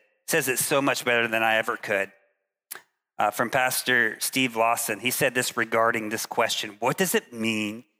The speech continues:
to be in Christ?"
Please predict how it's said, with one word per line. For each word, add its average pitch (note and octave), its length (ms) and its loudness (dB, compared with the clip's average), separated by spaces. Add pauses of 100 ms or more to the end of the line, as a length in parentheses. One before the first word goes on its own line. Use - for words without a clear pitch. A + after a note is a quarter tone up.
(280)
to B2 100 -4
be A2+ 460 -6 (120)
in A2 460 -4 (200)
Christ?" - 720 -2